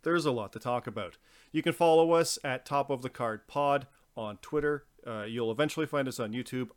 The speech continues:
I've been bad at that. Now it's a running joke, so I'm gonna make sure that's taken care of.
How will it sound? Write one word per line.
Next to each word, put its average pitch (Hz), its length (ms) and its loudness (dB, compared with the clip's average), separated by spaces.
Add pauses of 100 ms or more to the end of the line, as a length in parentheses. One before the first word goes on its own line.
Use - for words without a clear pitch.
I've 190 120 0
been 117 120 -4
bad 104 240 -6
at 101 140 -14
that. 110 220 -6
Now 127 160 -4
it's 120 120 -6
a 110 60 -10
running 92 260 -10
joke, 101 320 -12
so 127 100 -10
I'm 113 80 -8
gonna 110 140 -8
make 95 100 -12
sure - 160 -14
that's 90 180 -12
taken 92 280 -18
care 95 180 -12
of. 95 160 -12